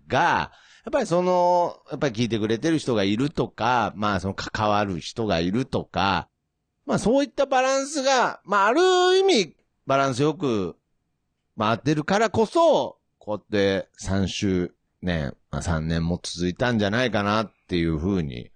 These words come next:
本当に思うんですね。最後はバランスと言いますか。まあやりたい時に、喋りたい時に喋るっていうモチベーションだけだと、確かに、ひょっとしたら三年も続かなかっ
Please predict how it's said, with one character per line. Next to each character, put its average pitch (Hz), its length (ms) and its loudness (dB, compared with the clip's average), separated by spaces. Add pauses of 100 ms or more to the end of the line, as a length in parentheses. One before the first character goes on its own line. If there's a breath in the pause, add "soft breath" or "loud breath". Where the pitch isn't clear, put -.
(140)
本 131 140 -2
当 151 100 0
に 147 80 -2
思 139 260 0
う 95 40 -2
ん 78 40 -4
で - 60 -12
す 76 80 -10
ね。 - 80 -2
最 190 200 2
後 147 80 0
は 135 40 2
バ 117 160 0
ラ 120 180 -2
ン 113 80 -8
ス - 120 -16
と 120 80 -4
言 107 80 -2
い - 20 -6
ま 107 140 -2
す - 160 -14
か。 69 260 -4 (140)
ま 147 80 -2
あ - 20 2
や 165 140 2
り 185 80 -6
た 220 100 0
い 220 80 0
時 220 160 0
に、 196 120 -8
喋 202 300 2
り 247 60 -10
た 294 100 2
い 277 60 4
時 240 160 -4
に 214 60 0
喋 196 280 2
る 208 100 0
っ 190 40 -2
て - 220 -10
い 196 60 0
う 202 120 4
モ 180 160 0
チ 180 120 -8
ベ 202 100 4
ー 196 40 0
シ - 80 -2
ョ 208 60 2
ン 202 80 -6
だ 208 140 2
け 311 160 -2
だ 294 140 2
と、 294 340 2 (240 soft breath)
確 165 240 0
か 160 160 2
に、 147 180 -2
ひ - 60 -14 (260 soft breath)
ょ - 40 0
っ - 20 -12
と 175 100 -2
し - 60 -2
た 220 80 2
ら 156 40 2
三 123 240 0
年 110 140 -2
も 107 100 -2
続 95 360 -8
か 113 180 -2
な 101 160 0
か - 140 -10
っ 82 80 -12